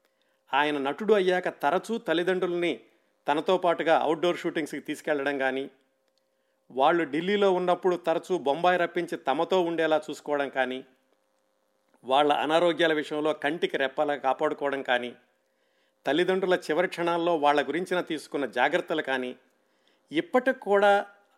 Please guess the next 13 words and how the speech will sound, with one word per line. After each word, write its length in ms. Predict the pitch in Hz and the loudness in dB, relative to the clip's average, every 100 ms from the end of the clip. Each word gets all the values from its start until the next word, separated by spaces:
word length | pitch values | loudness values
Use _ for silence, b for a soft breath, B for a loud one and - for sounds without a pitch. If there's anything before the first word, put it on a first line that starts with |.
| - | -16
వాళ్ళ 400 | 143 151 156 156 | 0 2 4 2
తరచుగా 600 | 156 - 160 185 202 202 | -2 -2 -2 -2 2 2
అమ్మా 320 | 175 151 185 196 | 2 0 2 2
నాన్నల 440 | 185 175 170 160 | 2 0 -2 -2
గురించి 300 | 160 151 165 | -4 -6 -8
తరచూ 380 | 151 151 160 180 | -4 -4 -4 -6
గుర్తు 260 | 143 - 185 | -6 -8 -4
చేసుకునే 320 | 165 - 156 | -4 -6 -6
ఆయన 220 | 147 135 131 | -2 -2 -4
స్వభావం 500 | - 120 143 160 156 | -6 -2 0 0 0
కానీ, 380 | 131 127 127 - _ _ _ _ _ _ - | -2 -4 -6 -12 _ _ _ _ _ _ -8
ఒక 180 | 123 127 | -8 -8
కొడుకుగా 760 | - 160 175 208 190 180 113 | -8 -4 -4 -4 -2 0 -2